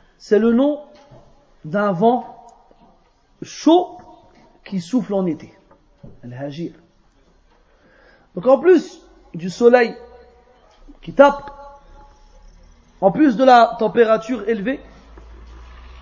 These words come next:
il y a en plus de cela un vent chaud et brûlant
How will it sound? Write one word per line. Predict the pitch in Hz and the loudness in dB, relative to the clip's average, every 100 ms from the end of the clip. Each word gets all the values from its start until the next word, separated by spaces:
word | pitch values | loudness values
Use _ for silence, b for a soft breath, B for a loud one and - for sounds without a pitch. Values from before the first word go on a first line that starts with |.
| - | -8
il | 202 | 4
y | |
a | 262 | 4
en | 254 | 4
plus | - 247 180 | 0 -4 -2
de | 240 | -4
cela | 233 247 254 233 | -4 -4 -2 -2
un | 214 | -2
vent | 185 233 214 - - - - - - - - - - - | 0 -2 -2 -12 -20 -20 -20 -20 -20 -20 -20 -20 -20 -20
chaud | - 302 285 | -2 2 4
et | |
brûlant | 202 190 233 226 | 2 -2 -2 -2